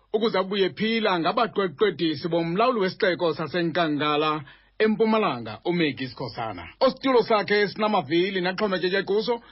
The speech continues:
sibhaqwe kwimoto yakhe elilibhongane kwanti qelele. Kufanele kuthiwani kwimeko ezinje?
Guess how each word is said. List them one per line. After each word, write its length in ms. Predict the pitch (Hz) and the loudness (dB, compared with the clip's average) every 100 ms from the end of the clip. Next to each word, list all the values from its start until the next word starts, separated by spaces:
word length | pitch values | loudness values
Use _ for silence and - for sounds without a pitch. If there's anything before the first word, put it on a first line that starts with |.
| - - - | -20 -20 -6
sibhaqwe 540 | 220 160 165 156 196 | -4 2 0 2 0
kwimoto 420 | 208 226 208 185 180 | 2 2 2 0 2
yakhe 600 | 170 151 180 165 160 147 - _ - | 2 0 0 2 0 -2 -12 _ -4
elilibhongane 1000 | 202 180 170 185 135 151 131 156 151 143 | -2 0 -2 -2 -2 -2 0 -2 -2 0
kwanti 460 | 175 175 170 180 156 | 2 2 0 -4 -6
qelele. 500 | - 123 101 - - _ - - - _ _ | -6 -6 -8 -10 -18 _ -20 -20 -20 _ _
Kufanele 280 | 277 302 302 | 0 2 2
kuthiwani 640 | 320 269 262 180 175 170 165 | 2 2 2 2 2 0 0
kwimeko 720 | 190 170 170 165 139 120 120 - | -2 -2 0 0 0 -4 -6 0
ezinje? 880 | 180 135 156 147 123 120 131 104 | 0 0 -2 -2 -2 -4 -8 -10